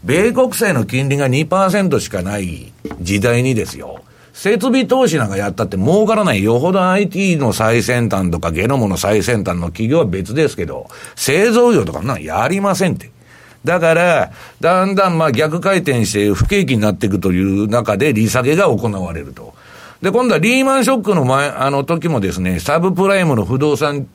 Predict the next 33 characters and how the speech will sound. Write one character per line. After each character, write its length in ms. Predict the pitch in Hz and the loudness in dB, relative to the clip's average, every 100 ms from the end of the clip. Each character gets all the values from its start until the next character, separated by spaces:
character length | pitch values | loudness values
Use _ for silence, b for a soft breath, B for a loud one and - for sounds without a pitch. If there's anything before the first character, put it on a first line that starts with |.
| - 135 | -12 -6
バ 180 | 139 | -2
ブ 140 | 139 104 | -2 -2
ル 80 | 92 | -4
が 80 | |
吹 140 | 82 135 | -6 -6
っ 20 | |
飛 180 | 156 143 | -2 -2
び 60 | |
ま 160 | 139 123 | 0 -2
し 60 | - | -4
て、 260 | 87 82 | -6 -6
こ 200 | 78 143 | -2 0
れ 40 | 156 | 2
は 80 | 156 | 2
え 140 | 170 | 2
ら 80 | 151 | 2
い 80 | 92 | 0
こ 80 | |
っ 40 | 95 | -2
ち 120 | 90 | -4
ゃ 40 | |
と。 320 | 80 64 57 - B B B | -6 -8 -10 -14 B B B
利 160 | - 123 | -2 0
下 160 | 127 170 | 2 2
げ 140 | 175 | 2
を 80 | 170 | 2
し 120 | 170 | 2
よ 120 | 151 | 2
う 20 | |
っ 20 | 92 | 0
つ 100 | |
っ 120 | |
て 20 | - | -4